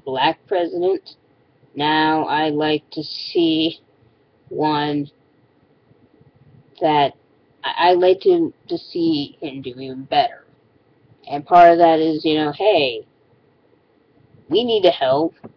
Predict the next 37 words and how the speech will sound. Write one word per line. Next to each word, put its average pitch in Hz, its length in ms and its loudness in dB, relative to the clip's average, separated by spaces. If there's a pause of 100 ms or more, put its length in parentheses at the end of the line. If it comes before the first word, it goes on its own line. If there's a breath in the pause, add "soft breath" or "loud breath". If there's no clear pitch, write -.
(200)
you 208 200 -4
need 175 180 6
to 139 80 -4
help, 127 380 -6 (480)
our - 80 -20
neighbors 196 320 0
need 175 160 2
to 143 80 -2
help, 127 360 -6 (480)
our 170 140 2
families 156 440 0
need 131 140 -12
to - 80 -16
help. - 200 -18 (1040)
Done. 170 260 0 (1900)
None 175 220 4
of 185 100 4
this, - 540 0 (100)
I 165 60 -2
mean, 180 300 4
I 180 160 0
remember 214 380 0
the 196 80 4
days 175 500 2
when, 151 420 -8 (680)
yes, - 460 0 (160)
we 147 100 -6
were 147 120 0
all 180 200 6
separate, 180 640 0
we 151 80 -4
went 139 220 -2
and 160 140 0
did 165 140 -2
whatever 160 600 -2
we 170 140 -2
wanted, 147 720 -6